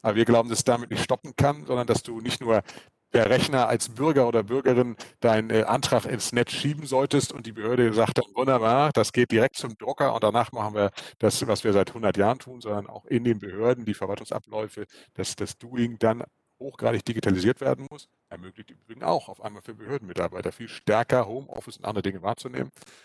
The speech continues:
Und zu guter Letzt ein Riesenbrett in diesem Bundesland ist Daseinsvorsorge. Der medizinische Bereich treibt mich da sehr um. Wir merken,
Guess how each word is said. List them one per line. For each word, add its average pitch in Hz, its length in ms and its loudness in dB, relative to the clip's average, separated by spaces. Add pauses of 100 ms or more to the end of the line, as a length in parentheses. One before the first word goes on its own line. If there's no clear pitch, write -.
(120)
Und 95 140 -20
zu 117 100 -14
guter 120 160 2
Letzt 107 300 2
ein 110 160 0
Riesenbrett 104 640 2
in 110 40 -6
diesem 95 200 -10
Bundesland 95 440 -2
ist - 160 -6
Daseinsvorsorge. 110 1040 -2 (480)
Der 98 100 -8
medizinische 101 640 -2
Bereich 101 380 0
treibt - 280 -4
mich - 100 -18
da 98 120 -2
sehr 90 160 -6
um. 131 200 -14 (120)
Wir 95 140 -6
merken, 104 540 -4